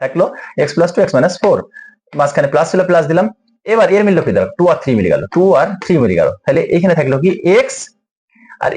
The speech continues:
এইখানে থাকলো কি দেখো x minus four। বিয়োগ ছিল, বিয়োগ চিহ্ন দিলাম, মাইনাস, মাইনাস, এখানে থ্রি এক্স, এখানে দেখো ফোর আর থ্রি বাদ গেল, ফোর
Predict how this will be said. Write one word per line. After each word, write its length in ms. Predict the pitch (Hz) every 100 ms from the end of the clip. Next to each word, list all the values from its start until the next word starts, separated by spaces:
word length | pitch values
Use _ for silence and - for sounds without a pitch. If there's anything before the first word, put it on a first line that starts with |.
| 220
এইখানে 240 | 240 277 185
থাকলো 180 | 135 113
কি 60 | 107
দেখো 160 | 131 247 - _ _ _ _ _ _ _ _ - 170
x 20 | -
minus 180 | 101 95
four। 140 | - 87 - _ _ _ _ _ _ - - 107
বিয়োগ 160 | 123 123
ছিল, 100 | 139 147
বিয়োগ 120 | 135 123
চিহ্ন 120 | 120 110
দিলাম, 160 | 117 233 - _ -
মাইনাস, 240 | 101 110 - - - - -
মাইনাস, 240 | 107 120 - - -
এখানে 180 | 131 131 135
থ্রি 120 | 165 240 - - 165
এক্স, 140 | 202 - - - 185
এখানে 160 | 185 139
দেখো 120 | 127 -
ফোর 120 | 196
আর 40 | -
থ্রি 80 | 139 101
বাদ 100 | - 87
গেল, 100 | 80 _ _
ফোর 220 | - 190